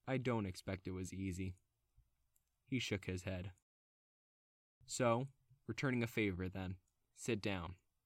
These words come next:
He pulled a chair over and sat on the other side of the desk. "A year ago,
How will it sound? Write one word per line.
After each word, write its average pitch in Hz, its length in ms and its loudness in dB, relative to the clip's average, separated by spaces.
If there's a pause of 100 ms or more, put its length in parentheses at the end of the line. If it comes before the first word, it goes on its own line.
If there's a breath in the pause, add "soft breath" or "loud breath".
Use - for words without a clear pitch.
(1300)
He 165 100 2
pulled 160 280 2
a 127 40 4
chair 117 380 2
over 104 320 0
and 98 220 -4
sat 101 240 0
on 95 100 0
the 87 100 -2
other 104 240 2
side 98 280 0
of 92 80 0
the 95 60 2
desk. 92 480 -4 (1400)
"A 120 100 4
year 131 280 6
ago, 95 360 0